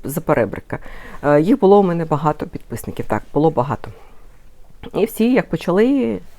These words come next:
писати всяку фігню, частину я вже поблокувала, ну, є ще там деякі проскок-, проскакують. Не звертайте на них увагу, вони вику-, виконують також свою важливу функцію. Вони прокоментували, відос більше з'являється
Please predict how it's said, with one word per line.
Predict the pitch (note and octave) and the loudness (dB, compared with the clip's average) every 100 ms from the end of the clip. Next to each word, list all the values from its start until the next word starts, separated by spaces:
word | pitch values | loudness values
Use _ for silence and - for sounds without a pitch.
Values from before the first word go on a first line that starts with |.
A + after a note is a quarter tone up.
| - - | -20 -16
писати | - F3+ | -8 -6
всяку | - E3 - | -6 -8 -8
фігню, | - D#3+ G3+ B3 - - - | -6 0 4 2 0 -12 -12
частину | - D3+ G#3+ G3+ | -6 0 2 2
я | D#3+ | 2
вже | D#3 | 0
поблокувала, | - E3 G3 - F#4 G4+ F4 | -2 -2 0 2 6 8 6
ну, | F4+ B4 | 6 6
є | D#4+ D#4+ | 6 4
ще | - | 2
там | A#3 G#3 F#3+ | -2 0 0
деякі | G3+ G3 - | 0 0 -6
проскок-, | - D#3+ - C#3+ - - - - - | -8 -8 -6 -6 -8 -20 -16 -16 -4
проскакують. | G3 G3+ - G#2 - - - - - - - | -2 0 0 0 -2 -10 -10 -16 -16 -6 0
Не | D#4+ | 2
звертайте | F#3 D#3+ A3+ A#3+ F#3+ | 2 2 2 2 0
на | E3+ | -2
них | F#3+ - | -4 -2
увагу, | G3+ F#4 G3+ - | 0 0 -2 -2
вони | D4+ | 0
вику-, | D#4 - D4 D#4+ - | 0 0 -2 -2 -4
виконують | - D#3+ A3+ E4 E4 D4 | -4 2 4 4 2 -2
також | D#3+ - C#4+ | -4 -2 -4
свою | - F#3 A#3 | -2 -2 -2
важливу | G#3 - A3 A3+ - - | -4 -2 -2 -4 -6 -2
функцію. | E3+ C3 - - - - - | 0 -2 -6 -6 -6 -10 -2
Вони | F3 F4+ | 6 8
прокоментували, | A4 F4+ - B3 A3+ G#3+ D#3+ C#3 C#3+ D#3+ - - | 10 6 6 4 6 4 4 6 6 4 -4 -2
відос | D#3+ F#4 G4 | 4 4 4
більше | A3 - C#4+ | 0 0 0
з'являється | F#3 D3+ G3 A#3+ A#3+ G3+ G3 F#3+ F3+ | 0 0 2 0 0 0 0 0 -2